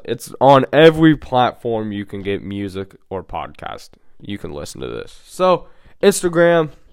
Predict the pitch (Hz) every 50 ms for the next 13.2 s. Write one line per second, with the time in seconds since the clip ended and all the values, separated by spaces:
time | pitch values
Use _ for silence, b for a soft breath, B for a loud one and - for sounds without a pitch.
0 | - b b b b b b b b - 135 156 151 - 143 143 139 123 127 123
1 | 123 107 110 131 139 139 127 - - 135 135 131 120 - 127 120 120 117 113 -
2 | - - - - - - - - - - 113 104 98 - - 151 156 156 135 -
3 | - - _ _ - _ - b b b b b b b b b b b - 87
4 | - - 90 90 104 117 - - 104 110 110 110 107 107 101 95 _ - _ _
5 | _ _ - 98 92 90 - - 98 98 98 95 92 90 90 87 - - 85 78
6 | 73 - - _ b b b b b b b b b b b b b 85 85 82
7 | 80 82 - - - 82 87 95 104 120 135 139 - - - 135 135 135 127 104
8 | - - 95 95 87 - - _ - 92 90 87 87 92 95 87 95 98 101 98
9 | - - - - 92 113 - - 156 156 - - - 139 123 - - - - _
10 | - - - - _ _ _ _ _ - - - - - - - _ _ _ _
11 | - - - 87 95 92 92 92 90 95 - - 92 80 - - 85 80 - 80
12 | 71 78 85 80 82 82 - - 98 110 110 120 110 - - 92 - - 67 69
13 | 65 - -